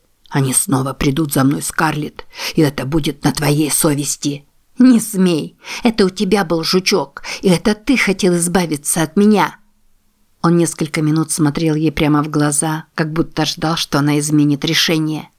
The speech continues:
Пригласит обратно в дом и в свою жизнь. Но единственное, что Скарлетт слышала, это удар молотка о передатчик. Она думала об ожогах на руке отца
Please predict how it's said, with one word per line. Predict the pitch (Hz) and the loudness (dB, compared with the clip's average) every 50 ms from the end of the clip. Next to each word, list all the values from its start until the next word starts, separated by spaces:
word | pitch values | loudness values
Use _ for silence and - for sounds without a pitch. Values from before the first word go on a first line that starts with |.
| _ _ _ _ - - - | _ _ _ _ -20 -20 -10
Пригласит | - 180 165 156 170 151 143 - 175 151 - | -4 -4 0 2 0 0 0 -2 -4 -2 -2
обратно | 160 160 - 165 160 - - 160 147 | -2 0 0 -2 -2 0 0 -2 -2
в | 156 165 | -2 -2
дом | 156 160 151 151 160 160 160 - _ _ | -2 -2 -2 -2 -2 -6 -8 -12 _ _
и | - 165 | -4 -2
в | - | -2
свою | - - - 175 165 165 170 | -2 -2 0 0 2 2 0
жизнь. | 170 - - 175 156 151 - 143 - - - _ _ _ _ _ _ _ _ _ | 0 0 0 0 0 -2 -4 -8 -8 -10 -14 _ _ _ _ _ _ _ _ _
Но | - 156 | -2 -2
единственное, | 160 156 165 160 151 170 165 165 160 - - - 165 160 160 165 160 | 0 0 0 0 0 0 0 0 0 -2 -4 -2 -2 0 0 0 -2
что | - - - 160 | -4 -6 -4 -6
Скарлетт | - - - 165 165 170 165 165 165 | -6 -4 -2 -2 -2 -2 -2 -4 -4
слышала, | - - - 180 180 180 - - 202 160 165 175 - - - - - - - - | -4 -2 0 2 2 2 0 -2 -4 -6 -6 -8 -12 -16 -14 -14 -12 -12 -4 0
это | - 185 185 - 180 160 | 0 0 0 0 -2 -2
удар | 160 160 156 156 156 156 | -2 -2 -2 -2 0 0
молотка | 151 156 156 151 147 - - - 170 160 | 0 0 0 -2 -4 -6 -4 -2 -2 -2
о | |
передатчик. | 160 - 170 185 190 180 185 175 160 156 - - - - - - - - - - _ _ _ | -2 0 2 2 2 2 0 -2 -2 -2 -4 -6 -6 -6 -8 -12 -18 -20 -20 -20 _ _ _
Она | 185 185 185 175 | 2 4 4 2
думала | 170 160 180 180 175 170 165 165 | 2 2 0 2 2 2 2 0
об | 160 160 170 | 0 0 0
ожогах | 170 165 185 180 175 175 165 - - | -2 0 0 0 0 -2 -4 -4 -2
на | 196 180 | -2 0
руке | 180 170 - - 180 | 0 0 0 0 0
отца | 165 165 160 - - - - 175 180 175 | 0 0 -2 -4 -4 -2 0 0 -2 -2